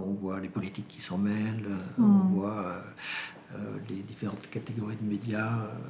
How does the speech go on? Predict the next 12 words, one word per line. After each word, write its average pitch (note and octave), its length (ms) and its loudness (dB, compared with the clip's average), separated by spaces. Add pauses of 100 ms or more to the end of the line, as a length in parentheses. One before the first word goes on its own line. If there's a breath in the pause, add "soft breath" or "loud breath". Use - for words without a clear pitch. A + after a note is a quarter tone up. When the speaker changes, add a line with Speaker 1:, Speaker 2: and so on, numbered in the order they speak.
(280)
Speaker 1:
qui, - 200 -10 (160)
euh, - 40 -2 (400)
on A2 60 -4
voit G2+ 140 0
beaucoup - 260 -4
de - 40 -4 (260)
bêtises, - 680 -2 (220)
euh, A2 460 -2
et A2+ 120 -2
beaucoup - 320 -4
d'âneries, G2+ 340 2
mais A#2 200 2